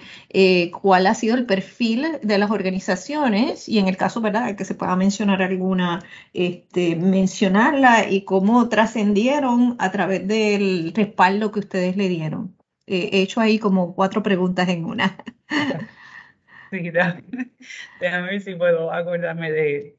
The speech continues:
Speaker 2: de responder cada una, pero la experiencia que nos llevamos hasta ahora ha sido inmensa en el sentido de que hemos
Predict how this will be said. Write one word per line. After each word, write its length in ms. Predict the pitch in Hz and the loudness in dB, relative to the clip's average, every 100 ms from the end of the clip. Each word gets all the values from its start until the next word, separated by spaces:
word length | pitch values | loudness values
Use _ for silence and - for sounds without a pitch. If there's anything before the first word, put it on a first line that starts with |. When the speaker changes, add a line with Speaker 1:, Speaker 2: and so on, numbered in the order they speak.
| _ | _
Speaker 2:
de 80 | 156 | -10
responder 380 | 151 160 165 | -2 -2 -2
cada 300 | 160 165 160 | 0 2 2
una, 360 | 170 175 147 151 _ _ _ _ _ | 0 -4 -8 -10 _ _ _ _ _
pero 840 | 170 165 156 151 147 143 - - _ _ _ _ _ | 2 4 4 0 -2 -4 -6 -12 _ _ _ _ _
la 260 | 160 165 170 | -8 -2 -2
experiencia 540 | 170 156 147 147 185 | 2 0 -2 -4 -4
que 100 | 190 | -2
nos 140 | 190 | -6
llevamos 580 | 185 180 170 170 175 170 - | -4 0 2 2 -2 -6 -8
hasta 300 | 165 - 156 | -10 -4 -2
ahora 420 | 170 190 165 170 _ _ - | 0 0 -2 -4 _ _ -14
ha 140 | 143 | -14
sido 680 | - 160 160 165 165 165 _ _ _ _ - | -10 -6 -4 -2 -4 -6 _ _ _ _ -8
inmensa 760 | 175 170 180 190 180 147 160 | -6 -2 0 0 0 2 2
en 100 | 165 | 2
el 60 | 160 | -2
sentido 360 | 156 151 165 | -6 0 2
de 120 | 180 175 | 2 0
que 80 | |
hemos 380 | 156 165 175 - | -2 -2 -6 -12